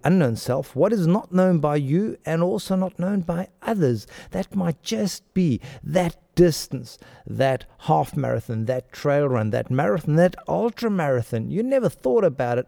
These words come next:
Others never heard you speak about it. Others never thought you could do it. <laughs> To dive a bit deeper, you know,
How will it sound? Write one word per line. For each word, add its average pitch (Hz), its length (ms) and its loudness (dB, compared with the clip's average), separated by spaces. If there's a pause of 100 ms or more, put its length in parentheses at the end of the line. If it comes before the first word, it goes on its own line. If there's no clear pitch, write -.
Others 190 400 0
never 175 240 0
heard 190 320 2
you 190 80 -2
speak - 400 -6
about 156 220 0
it. - 120 -8
Others 120 280 -2
never 127 200 -2
thought 208 320 -4
you 165 60 -10
could 147 160 -6
do 185 120 2
it. - 180 -2 (480)
<laughs> 120 180 -2 (680)
To 165 100 2
dive 240 180 0
a 220 60 6
bit 170 400 -2
deeper, 175 240 0
you 143 120 4
know, 185 160 4